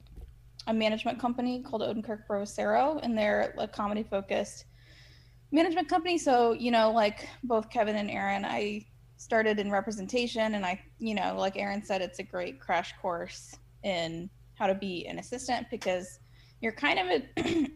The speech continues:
<clears throat> an assistant to, like, your boss plus, like, fifteen other people you work with really closely, <laughs> and everything will be easy after that. Kind, like, uh, everything's been easy after that to me. Um, I remember showing up for my first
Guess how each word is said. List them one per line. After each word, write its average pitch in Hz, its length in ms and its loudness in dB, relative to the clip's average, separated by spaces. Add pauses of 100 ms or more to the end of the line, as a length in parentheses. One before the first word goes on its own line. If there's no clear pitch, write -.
<clears throat> - 80 -16
an 262 120 2
assistant 254 580 -2
to, 214 100 -2
like, 175 300 0
your 214 100 0
boss 202 440 2
plus, 214 400 2
like, 214 200 -2
fifteen 220 600 -4
other 220 180 -2
people 233 340 -2
you 226 140 0
work 202 180 -4
with 214 160 -4
really 214 240 0
closely, 320 640 0
<laughs> 269 40 4
and 254 160 4 (540)
everything 392 540 2
will 381 140 0
be 277 240 0
easy 214 340 -2
after 208 340 0
that. 180 280 2
Kind, 214 180 -2
like, 220 180 4 (400)
uh, 214 200 4
everything's 240 560 2
been 196 160 -4
easy 196 680 -4
after 196 320 2
that 65 320 2 (300)
to 233 120 -2
me. 190 460 -2
Um, 208 300 0
I 208 60 0
remember 208 320 0
showing 208 340 0
up 196 160 -2
for 202 80 -6
my 202 180 0
first - 580 -4